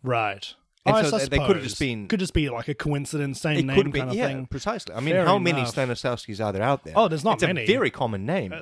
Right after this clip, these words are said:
Speaker 1: yeah, that's, that's true. I imagine it's very common. All right, well, fair enough. Hey, look, I've got a next, uh, caller on the line. Um,
Speaker 2: Oh, please put them through.
Speaker 1: it looks like it's coming from, uh, the U K. Interesting.
Speaker 2: Oh, very
Speaker 1: There we go.
Speaker 2: interesting.
Speaker 1: Let's
Speaker 2: Yes.
Speaker 1: put him on.
Speaker 2: Mm-hmm.
Speaker 1: Hello.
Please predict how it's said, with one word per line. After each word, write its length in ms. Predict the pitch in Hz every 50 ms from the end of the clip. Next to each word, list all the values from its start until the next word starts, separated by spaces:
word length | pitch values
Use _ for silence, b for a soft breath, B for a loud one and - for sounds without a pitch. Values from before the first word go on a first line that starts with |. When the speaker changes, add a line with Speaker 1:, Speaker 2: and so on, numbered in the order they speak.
| -
Speaker 1:
yeah, 260 | 180 220 247 165 113 113
that's, 160 | 147 - -
that's 220 | - 147 - - -
true. 220 | - 208 202 147
I 100 | 110 113
imagine 300 | 117 143 151 135 127 113
it's 80 | 113 123
very 160 | 139 147 147
common. 340 | - 120 107 98 95 95 -
All 120 | 226 254
right, 120 | 208 190 196
well, 120 | 233 233
fair 180 | - 294 262 214
enough. 260 | 156 143 214 - -
Hey, 80 | 214 220
look, 160 | 226 214 - 190
I've 100 | 202 190
got 120 | 233 202
a 20 | 202
next, 320 | 208 202 - - - -
uh, 180 | 190 180 175 170
caller 280 | - - 208 196 190
on 100 | 190 180
the 60 | 165 147
line. 500 | 139 139 147 139 120 139 202 262 254 -
Um, 400 | 160 160 165 160 160 151 151 139 - _ _ _ _ -
Speaker 2:
Oh, 60 | 156
please 260 | - - 220 226 160 - - _ _ -
put 120 | - 185
them 120 | - 165 147
through. 260 | - - - - - -
Speaker 1:
it 40 | 175
looks 180 | 190 208 - -
like 100 | 262 -
it's 120 | 233 208 -
coming 220 | - 214 214 208
from, 440 | - - 196 190 190 190 190 190 190
uh, 120 | 190 190
the 120 | 185 175 196
U 160 | 196 208 208
K. 340 | - 285 339 349 226 123 120 -
Interesting. 480 | 190 - - 247 - - 143 117 110 - _ _ _ _ -
Speaker 2:
Oh, 100 | 226 240
very 160 | 196 208 233 220
Speaker 1:
There 40 |
we 40 | -
go. 60 | 247
Speaker 2:
interesting. 280 | 262 - - - - - -
Speaker 1:
Let's 200 | 160 160 107 -
Speaker 2:
Yes. 40 | -
Speaker 1:
put 100 | - 80
him 80 | 175 185
on. 200 | 139 113 117 - _ _
Speaker 2:
Mm-hmm. 160 | 131 117 170 196 B B B B B B B B _
Speaker 1:
Hello. 540 | _ - 330 311 294 311 311 294 254 285 294